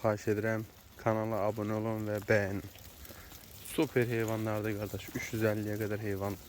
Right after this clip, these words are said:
Hamısı da boğaz yelinli şişəklərdir. Boz kərə, qomral kərə. İçində kürə qoyun, beş-altı dənə kürə qoyun var. Hamısı bir qapının qoyunudur. Qoyun satılır.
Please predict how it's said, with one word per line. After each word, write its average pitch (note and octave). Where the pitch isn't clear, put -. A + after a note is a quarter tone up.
Hamısı -
da A2+
boğaz A2+
yelinli G#2
şişəklərdir. A2
Boz C3
kərə, B2+
qomral A#2
kərə. G#2
İçində A#2+
kürə A#2+
qoyun, A2
beş-altı A2
dənə A2+
kürə A2
qoyun G2+
var. -
Hamısı B2
bir A#2
qapının A2+
qoyunudur. A#2+
Qoyun A#2+
satılır. A2